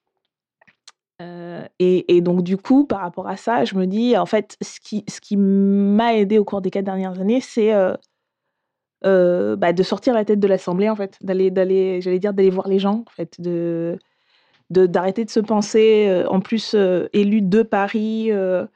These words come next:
intramuros, voilà, on, on vit assez vite dans une bulle, et donc, euh,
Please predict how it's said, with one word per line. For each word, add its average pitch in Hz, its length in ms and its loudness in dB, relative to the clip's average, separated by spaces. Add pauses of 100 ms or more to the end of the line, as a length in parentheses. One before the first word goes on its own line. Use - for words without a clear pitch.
(400)
intramuros, 208 880 0
voilà, 190 220 0
on, 175 180 -6
on 196 160 0
vit 190 460 -4 (160)
assez 208 260 -2
vite 220 160 -2
dans 214 140 0
une 202 240 2
bulle, 247 480 0
et 190 180 2
donc, 175 380 -8
euh, 165 400 -2